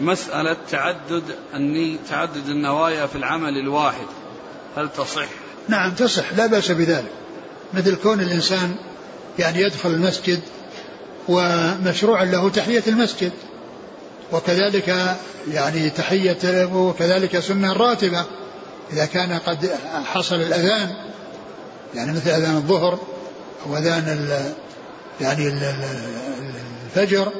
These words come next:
Speaker 2: فإن الإنسان يعني يفعل الشيئين، يعني يفعل السنة الراتبة وفي نفس الوقت هي تحية المسجد، لأنه ما جلس ح-، ما، ما ج-، ما جلس حتى صلى،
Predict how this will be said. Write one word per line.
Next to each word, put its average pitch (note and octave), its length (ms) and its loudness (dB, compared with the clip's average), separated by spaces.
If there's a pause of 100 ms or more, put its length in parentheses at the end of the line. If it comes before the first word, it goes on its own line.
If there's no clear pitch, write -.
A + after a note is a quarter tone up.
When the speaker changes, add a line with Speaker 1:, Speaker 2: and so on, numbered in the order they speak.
(840)
Speaker 2:
فإن A#3+ 240 4
الإنسان F#3+ 600 2 (480)
يعني D#3+ 480 2
يفعل F3+ 500 2 (200)
الشيئين، F3+ 800 2 (720)
يعني C#3 240 0
يفعل E3 560 2 (340)
السنة F#3 400 2
الراتبة A3 520 4 (460)
وفي A#3 220 4
نفس G#3 240 2
الوقت A#3 260 4
هي C4 160 6
تحية B3+ 260 4
المسجد، A3 520 4 (640)
لأنه F#3 340 4
ما B3 140 6
جلس A3+ 360 4
ح-، A3 240 0
ما، G#3 180 2
ما G#3+ 140 4
ج-، A3 220 4 (300)
ما A3 180 4
جلس A3 340 4
حتى G#3 340 2
صلى، G#3+ 420 4